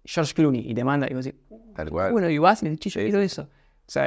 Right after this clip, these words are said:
Speaker 2: No
Speaker 1: es
Speaker 2: entiendo, porque te, te juro, me, me resulta muy difícil entender por qué no lo hacen.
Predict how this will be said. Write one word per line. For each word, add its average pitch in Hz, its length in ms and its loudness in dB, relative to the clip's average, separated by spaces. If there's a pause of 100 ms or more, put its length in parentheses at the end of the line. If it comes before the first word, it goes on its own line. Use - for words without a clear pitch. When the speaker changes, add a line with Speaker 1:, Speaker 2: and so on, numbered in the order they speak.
Speaker 2:
No 143 80 2
Speaker 1:
es 160 60 -4
Speaker 2:
entiendo, 151 280 2
porque 113 140 2
te, 135 200 -4
te - 120 -14
juro, 151 240 0
me, 113 320 0
me 113 180 2
resulta 110 280 0
muy 147 140 0
difícil 135 220 0
entender 110 380 2
por 110 140 0
qué 104 80 2
no 107 100 2
lo 101 120 2
hacen. - 320 -6